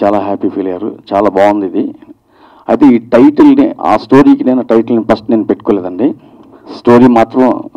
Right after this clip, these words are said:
ఆ, చౌదరి గారికి వినిపించాను. చౌదరి గారి స్టోరీ అంతా విన్న తర్వాత, "ఈ టైటిల్కి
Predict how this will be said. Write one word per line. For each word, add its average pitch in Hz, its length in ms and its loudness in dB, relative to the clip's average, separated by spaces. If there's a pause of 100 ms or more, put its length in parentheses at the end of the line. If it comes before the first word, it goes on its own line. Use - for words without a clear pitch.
ఆ, 92 600 -8 (320)
చౌదరి 101 200 2
గారికి 98 240 0
వినిపించాను. 101 560 -8 (640)
చౌదరి 139 140 4
గారి 139 120 2
స్టోరీ 127 260 2
అంతా 113 200 -4
విన్న 113 200 -2
తర్వాత, 110 600 -2 (340)
"ఈ 107 380 -2
టైటిల్కి 120 580 0